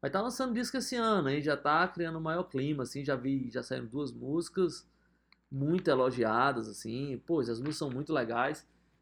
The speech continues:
É um clima que é engraçado, que tinha tudo pra mim não gostar e eu adoro. É, só pra terminar, queria falar de alguns discos que ficaram ali mais pra trás na lista. Ahn, que me chamou muita atenção foi o Royal Blood,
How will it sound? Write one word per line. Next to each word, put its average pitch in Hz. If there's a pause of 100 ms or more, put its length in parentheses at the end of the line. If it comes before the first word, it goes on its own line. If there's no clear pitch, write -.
É 285
um 285
clima 262
que 214
é 214
engraçado, 220
que -
tinha 196
tudo 220
pra 220
mim 214
não 208
gostar 175
e 175
eu 175
adoro. 110 (420)
É, 190
só 196
pra 208
terminar, 202 (360)
queria 208
falar 226
de 214
alguns 214
discos 208
que 226
ficaram 208
ali 185
mais 185
pra 196
trás 151 (340)
na 139
lista. 156 (380)
Ahn, 165
que 190
me 190
chamou 190
muita 190
atenção 180 (460)
foi 165
o 165
Royal 143
Blood, 120